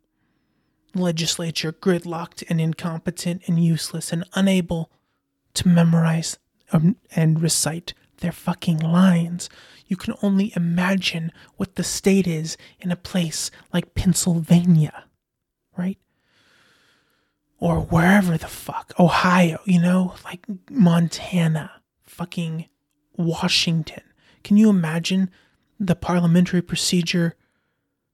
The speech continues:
mistakes that are going down just on a da-, <laughs> I would say daily, as if the legislators meet daily.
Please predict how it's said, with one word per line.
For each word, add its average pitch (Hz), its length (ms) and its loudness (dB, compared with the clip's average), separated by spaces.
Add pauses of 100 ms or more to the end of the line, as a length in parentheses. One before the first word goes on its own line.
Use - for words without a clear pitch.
(520)
mistakes 170 640 0
that 165 120 -2
are 156 60 -6
going 165 360 2
down 160 460 -2 (200)
just - 220 -4
on 160 160 -4
a 147 100 -8 (220)
da-, 175 200 -4
<laughs> - 20 -14
I - 320 -10
would 190 120 -6
say 147 200 -10 (120)
daily, 147 400 -10
as - 140 -10
if 156 140 -8
the 151 120 -10
legislators 151 720 -6
meet 165 640 0
daily. 156 640 -6